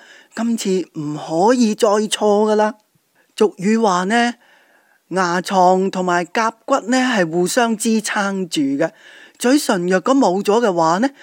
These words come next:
牙齒就會受冷㗎啦。我哋虞國同虢國呢，就正係處於噉嘅環境。咁公之奇仲提出好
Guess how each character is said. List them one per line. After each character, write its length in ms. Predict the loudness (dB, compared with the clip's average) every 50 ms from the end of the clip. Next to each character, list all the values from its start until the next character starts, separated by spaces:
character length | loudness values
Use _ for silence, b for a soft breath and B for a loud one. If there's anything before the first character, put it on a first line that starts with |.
| B B B B
牙 340 | -2 0 0 0 -2 -4 -6
齒 400 | -6 -2 0 2 4 4 2 0
就 220 | -2 -4 -4 -2
會 220 | 0 0 0 0
受 340 | 0 -2 -2 -2 -2 -2 -2
冷 460 | -2 -2 -2 -2 -2 -2 -2 -2 0
㗎 80 | 2 2
啦。 200 | 2 2 0 -2 _ _ _ _ _ _ _ _ _ _ _ _ _ _ _ -8
我 140 | -4 -2
哋 120 | 0 0 0 0
虞 200 | 0 0 0 0
國 280 | 2 2 2 2 2 0
同 220 | -2 -4 -4 -2
虢 160 | 0 -2 -2 -2 _ _
國 220 | -2 0 0 0 0 -2
呢， 180 | -4 -4 -4 -4
就 120 | -4 -4
正 160 | -2 0 0
係 160 | 2 0 0
處 140 | 0 -2 -2
於 200 | 2 2 2 2
噉 460 | 2 -2 -8 -10 -8 -4 0 2 4
嘅 100 | 4 4 4
環 320 | 2 0 -4 -6 -8 -8 -6
境。 340 | -4 -4 -4 -4 -6 -8 -12 b b b b b b b b b b
咁 120 | 2 2
公 160 | 4 4 4
之 160 | 6 4 4 2
奇 180 | 2 0 -4
仲 200 | -2 -2 -4 -4
提 180 | -4 -6 -6 -4
出 140 | -4 -4 -4
好 200 | -4 -4 -4